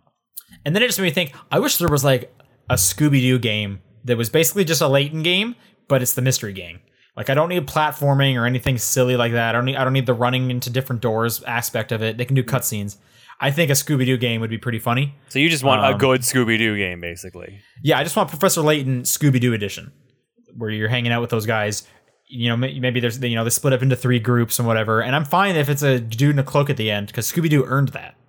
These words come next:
Speaker 2: Hmm.
Speaker 1: So,
Speaker 2: I
Speaker 1: um,
Speaker 2: think
Speaker 1: but yeah, I'm
Speaker 2: Scooby-Doo
Speaker 1: still
Speaker 2: created
Speaker 1: playing,
Speaker 2: that
Speaker 1: uh,
Speaker 2: trope, so.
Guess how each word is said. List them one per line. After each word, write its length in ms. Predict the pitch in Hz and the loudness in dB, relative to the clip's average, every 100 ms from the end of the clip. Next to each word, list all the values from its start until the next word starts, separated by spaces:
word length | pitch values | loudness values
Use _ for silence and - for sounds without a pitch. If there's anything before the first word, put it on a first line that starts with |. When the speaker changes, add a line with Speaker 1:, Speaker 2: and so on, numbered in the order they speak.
| - | -2
Speaker 2:
Hmm. 140 | 247 - _ _ _ _ - _ _ | 0 -2 _ _ _ _ -20 _ _
Speaker 1:
So, 240 | - 82 - _ _ _ _ - - - - - - _ | -16 -16 -18 _ _ _ _ -20 -14 -14 -14 -20 -20 _
Speaker 2:
I 160 | 113 113 | -2 2
Speaker 1:
um, 60 | |
Speaker 2:
think 100 | 117 | 2
Speaker 1:
but 160 | 135 151 | 2 2
yeah, 80 | - | 2
I'm 60 | |
Speaker 2:
Scooby-Doo 40 | 139 | 2
Speaker 1:
still 120 | 156 | 2
Speaker 2:
created 260 | 139 143 135 | 4 4 4
Speaker 1:
playing, 140 | - | 4
Speaker 2:
that 140 | 123 113 | 2 0
Speaker 1:
uh, 40 | |
Speaker 2:
trope, 240 | 98 101 | -2 -6
so. 360 | - 104 95 | -10 -6 -6